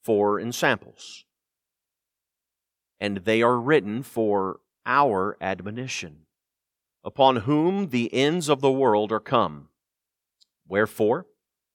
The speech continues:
let him that thinketh he standeth take heed,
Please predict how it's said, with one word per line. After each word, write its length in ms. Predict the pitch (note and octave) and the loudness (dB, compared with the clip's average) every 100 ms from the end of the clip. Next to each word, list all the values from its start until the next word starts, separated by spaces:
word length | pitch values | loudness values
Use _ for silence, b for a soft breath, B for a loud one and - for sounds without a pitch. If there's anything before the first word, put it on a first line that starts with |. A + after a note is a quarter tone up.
| _ _ - | _ _ 0
let 160 | C3 | 2
him 460 | B2+ D3+ G3 A#3 A3 | 2 4 4 2 2
that 240 | D#3 - | 0 0
thinketh 340 | C3+ A#2 A2+ - | -2 0 -4 -4
he 100 | A2+ | -8
standeth 680 | - - G2+ F#2+ E3 F#3+ _ _ _ _ _ _ _ _ _ _ | -6 -4 -4 -2 -2 -4 _ _ _ _ _ _ _ _ _ _
take 260 | D3 E3+ | -6 -6
heed, 440 | - A3 A2 G2+ | -10 -10 -10 -12